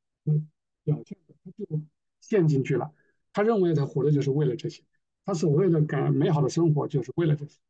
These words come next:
所以这些东西慢慢堆积，当然也包括遗传来的这种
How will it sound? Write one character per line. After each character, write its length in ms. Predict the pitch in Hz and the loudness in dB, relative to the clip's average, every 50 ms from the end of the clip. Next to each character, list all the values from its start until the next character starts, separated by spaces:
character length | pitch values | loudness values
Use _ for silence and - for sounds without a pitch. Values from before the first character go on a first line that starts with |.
| _ _ _ _ _ _ _ | _ _ _ _ _ _ _
所 140 | - 190 196 | 0 2 2
以 60 | 196 | 2
这 120 | 160 247 208 | 2 2 4
些 100 | 180 170 | 4 4
东 200 | 165 175 175 165 | 4 4 4 4
西 80 | 185 | 2
慢 180 | 196 220 190 165 | 2 2 0 0
慢 180 | 147 139 143 | 0 0 0
堆 220 | 151 165 160 160 156 | 0 0 0 2 2
积， 320 | 151 - 117 120 156 - - _ _ _ _ _ _ - | 0 -2 -4 -8 -10 -12 -14 _ _ _ _ _ _ -4
当 120 | 156 151 | 0 2
然 140 | 151 151 147 | 2 4 4
也 80 | 131 - | 2 0
包 180 | - 151 143 | 0 0 0
括 120 | 139 131 113 | 0 0 0
遗 140 | 120 143 | 0 0
传 180 | 151 143 139 135 | 0 0 0 0
来 100 | 127 120 | -2 -2
的 140 | - - - | -4 -6 -6
这 100 | 131 127 | -8 -8
种 160 | 123 - | -12 -12